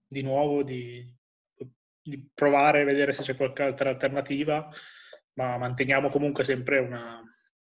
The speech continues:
una linea, quella che abbiamo trovato, cioè, la, la linea la, la cerchiamo, quindi i primi anni sperimentiamo magari parecchio,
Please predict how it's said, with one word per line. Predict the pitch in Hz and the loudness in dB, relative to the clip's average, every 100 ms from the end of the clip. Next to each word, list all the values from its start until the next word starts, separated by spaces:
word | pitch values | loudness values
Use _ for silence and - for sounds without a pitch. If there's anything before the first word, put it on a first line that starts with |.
| _ _ _ _ _ - | _ _ _ _ _ -18
una | - 131 | -6 -2
linea, | 127 131 135 127 | -2 0 -2 2
quella | 139 135 | 2 2
che | 139 127 - _ _ _ - | 0 -2 -12 _ _ _ -6
abbiamo | 139 156 165 | 2 2 4
trovato, | 170 139 139 151 | 6 6 6 6
cioè, | 143 127 - 139 | 4 4 -4 -2
la, | 139 143 135 | 2 2 0
la | 131 - - 143 | -4 -8 -4 0
linea | 160 180 | 2 4
la, | 156 139 135 127 - - | 4 4 2 -2 -8 -10
la | 127 | -6
cerchiamo, | 139 135 - 143 170 175 | -4 -4 2 2 4 0
quindi | 139 131 | -2 -8
i | |
primi | 139 135 | -6 -4
anni | 147 165 156 | 0 0 -2
sperimentiamo | 151 131 127 131 | -4 -6 -4 -4
magari | 127 127 123 127 | -4 -6 -6 -6
parecchio, | 123 135 - - 180 | -2 -2 -4 -4 -4